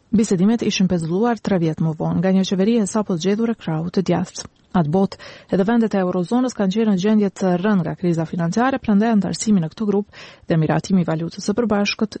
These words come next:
nuk ishte parë si hap shpëtues. Për gjatë atyre tre vjetëve të bisedimeve për antarësim, Reykjaviku i ka hapur shumicën e tridhjetë e tre kapitujve dhe i ka mbyllur njëmbëdhjetë cosh. Për krahasim, Mali i Zi në krye të vendeve që synojnë B E-n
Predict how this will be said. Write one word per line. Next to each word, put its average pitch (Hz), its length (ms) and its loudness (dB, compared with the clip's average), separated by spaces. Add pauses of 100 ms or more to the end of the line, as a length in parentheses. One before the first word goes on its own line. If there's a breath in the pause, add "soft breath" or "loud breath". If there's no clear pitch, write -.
nuk 226 200 4
ishte 247 200 -4
parë 175 320 -6
si 170 160 -4
hap - 160 -6
shpëtues. - 580 -6 (460 loud breath)
Për 185 140 2
gjatë 180 180 4
atyre 170 320 0
tre 214 160 2
vjetëve 175 320 -2
të 170 120 -8
bisedimeve 180 540 0
për - 200 -2
antarësim, 226 500 0 (160)
Reykjaviku 208 800 -2
i 214 80 -6
ka 226 160 2
hapur 180 280 -4
shumicën 208 440 2
e 175 80 -2
tridhjetë 185 440 -2
e - 40 -20
tre 156 160 -4
kapitujve 240 720 0
dhe 214 160 2
i - 40 -6
ka 240 120 2
mbyllur 196 400 0 (120)
njëmbëdhjetë 180 520 0
cosh. - 320 -8 (400 loud breath)
Për - 200 -2
krahasim, 220 480 2 (440 soft breath)
Mali 165 320 2
i 156 80 -2
Zi 220 160 2
në 214 160 2
krye 202 240 0
të 156 160 -4
vendeve 160 320 -4
që - 160 -8
synojnë 165 400 -2
B 226 240 2
E-n 226 120 2